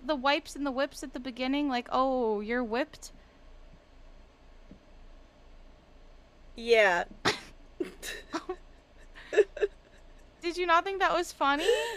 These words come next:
Speaker 1: Do you get it?
Speaker 2: I get it. I get it. I get it now. I get it.
Speaker 1: Did you not get it before?
Speaker 2: I didn't get it before. I got, I got it
Speaker 1: Oh
Speaker 2: now.
Speaker 1: my God. <laughs>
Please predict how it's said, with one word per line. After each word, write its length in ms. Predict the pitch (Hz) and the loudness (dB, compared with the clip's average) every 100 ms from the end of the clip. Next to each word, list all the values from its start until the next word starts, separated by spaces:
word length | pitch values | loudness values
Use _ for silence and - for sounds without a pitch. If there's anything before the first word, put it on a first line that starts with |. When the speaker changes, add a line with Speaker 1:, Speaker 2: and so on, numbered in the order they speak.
| 339 | -6
Speaker 1:
Do 60 | 320 | -4
you 120 | 277 | 2
get 240 | 277 285 | 6 6
it? 340 | 370 453 453 - - | 6 4 2 0 8
Speaker 2:
I 180 | 320 | 8
get 220 | 269 277 262 | 10 10 12
it. 140 | 226 | 10
I 120 | 226 254 | 10 10
get 220 | 233 196 | 10 10
it. 140 | 185 | 10
I 140 | 196 220 | 8 8
get 200 | 208 196 | 10 10
it 120 | 175 | 8
now. 240 | 175 170 | 6 4
I 100 | 175 | 4
get 240 | 202 180 151 | 6 4 4
it. 180 | 139 - - - - - - - - - - - - | 0 -4 -20 -20 -20 -20 -20 -20 -20 -20 -20 -20 -10
Speaker 1:
Did 180 | 294 285 | -6 -4
you 100 | 320 | 0
not 220 | 302 320 | 2 2
get 220 | 262 240 | 2 2
it 140 | 311 - | 2 -2
before? 420 | 370 - 370 392 | -8 -8 -4 8
Speaker 2:
I 140 | 247 | 10
didn't 260 | 277 269 254 | 10 8 8
get 180 | 214 190 | 8 8
it 120 | 180 | 6
before. 420 | 190 - 190 185 | 0 0 4 6
I 160 | 180 220 | 8 6
got, 260 | 208 196 | 6 6
I 120 | 214 226 | 8 8
got 260 | 220 196 | 8 10
it 60 | 190 | 8
Speaker 1:
Oh 60 | 359 | 8
Speaker 2:
now. 180 | 349 | 4
Speaker 1:
my 280 | 330 349 339 - | 2 0 -2 -6
God. 1200 | 339 339 330 320 302 277 262 233 208 202 196 196 | 0 2 4 4 4 4 4 4 2 0 -2 -4
<laughs> 40 | - | -8